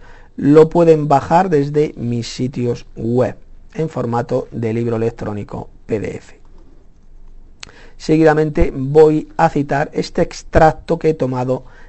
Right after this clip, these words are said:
de los protocolos de la sinagoga de Satanás. "Los abusos del poder prepararán finalmente el derrumbamiento de todas las instituciones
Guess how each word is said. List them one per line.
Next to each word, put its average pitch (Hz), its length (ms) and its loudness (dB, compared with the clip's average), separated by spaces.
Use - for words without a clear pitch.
de 160 480 0
los 127 300 -6
protocolos 123 800 -4
de 127 180 -6
la 123 120 -4
sinagoga 98 520 -8
de - 80 -10
Satanás. - 540 -16
"Los 226 220 -4
abusos 233 480 0
del 170 220 0
poder 147 580 0
prepararán 156 760 2
finalmente 143 560 -4
el 151 80 0
derrumbamiento 139 720 -2
de 123 120 -4
todas 190 520 -4
las 147 380 -2
instituciones 127 840 -6